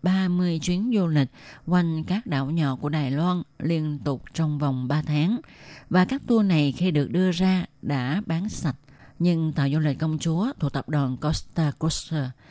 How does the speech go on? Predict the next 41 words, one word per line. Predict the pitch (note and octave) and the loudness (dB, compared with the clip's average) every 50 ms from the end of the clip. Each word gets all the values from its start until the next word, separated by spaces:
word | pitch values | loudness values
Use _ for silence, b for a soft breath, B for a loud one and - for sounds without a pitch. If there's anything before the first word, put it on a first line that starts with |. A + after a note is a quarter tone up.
| B B B B B | B B B B B
thì | - E3 D#3 D3+ D3 C#3+ | 2 2 4 4 2 2
vẫn | C3+ D3 A2+ A2 G#3 | 0 0 -2 -2 -4
không | G3+ G3+ F#3+ F#3 | -2 -2 0 0
tham | F3+ E3+ F3 | 0 0 0
gia | E3 E3 D#3+ D#3 D3+ | 0 0 0 0 0
vào | D3 C3+ C#3+ C3+ C3 B2 | 0 0 0 0 -2 -2
việc | A#2+ C#3 C3 B2 B2+ - _ _ - | -2 -2 -2 -2 -4 -6 _ _ -6
phục | - D#3 D3+ - - | -2 -2 -2 -2 -2
hồi | C#3 D3 C#3 B2+ | -2 0 0 2
hoạt | A#2 C3+ - - | 0 0 -4 -6
động | - A2+ C#3 B2+ B2 B2 A#2 - - | -6 -4 -4 -2 -2 -2 -4 -6 -8
chở | - C#3 C3+ B2+ B2 C3+ - | -6 -6 -4 -4 -4 -6 -6
khách | - A#3 - - D#3 C#3+ | -8 -8 -8 -8 -6 -4
du | C#3+ C#3 | -2 -2
lịch. | C3+ C3+ B2+ - - B B B B B B B B B B B B | -2 -2 -4 -6 -8 B B B B B B B B B B B B
Người | - F3+ F3+ | 2 4 4
phụ | F3 - D#3 D#3 | 4 4 2 0
trách | - A3+ B3 - | 0 -2 -4 -2
cho | - F3+ | -2 -2
biết | E3+ E3 F#3 A3+ C#4 D#4+ B B B B B B B | 0 2 2 0 0 -2 B B B B B B B
đó | B D#3+ E3+ E3 F3+ A3+ C#4 | B 2 4 4 4 2 2
là | B3 C#3+ | 2 2
do | C3 D3+ D3 | 2 0 0
tổng | - C3+ B2+ C#3+ D#3+ | -2 -2 -4 -2 -2
bộ | D3+ C3 C3 B2+ A#2+ | 0 0 0 0 -2
của | - - B2 B2 A#2 G#2 - | -4 -4 -4 -2 -2 -2 -4
công | - E3+ D3+ C#3+ D3 - | -4 -4 -4 -4 -4 -2
ty | E3+ D#3+ D3 C#3+ | 0 0 0 -2
ở | - - C3 C3+ | -2 -4 -4 -2
Mỹ | C#3+ D3 D3+ C3+ C#3 D3 F3 B3 C4+ - _ _ - - - - | 0 0 2 2 2 2 2 2 0 -2 _ _ -20 -8 -2 2
tuyên | F3+ E3+ E3 E3 | 2 2 4 4
bố | D#3 D#3 E3 G3+ B3 | 2 2 2 0 0
lệnh | B3 F#3+ C#3 B2+ B2+ C3 | 0 2 2 0 0 0
cấm | - C#3+ E3 G#3+ G#3+ | -2 -2 -2 -2 0
vận | D#3+ B2+ B2+ C#3 | 0 0 0 0
hành | D3 D3 D3 C#3 C3+ B2 C3 B B B B B B | 0 0 0 0 0 -2 -4 B B B B B B
cho | B - D#3+ | B 0 0
đến | D#3 D#3 D#3 F3+ A3+ A#3+ | 2 2 0 -2 -4 -4
cuối | - F#3+ E3+ F#3+ A3 | -2 -2 -2 -2 -2
tháng | - F3+ F#3 G3 G3 | -2 -2 -2 -2 -2
chín. | - F#3 F3 F#3 A3+ | 0 0 0 0 0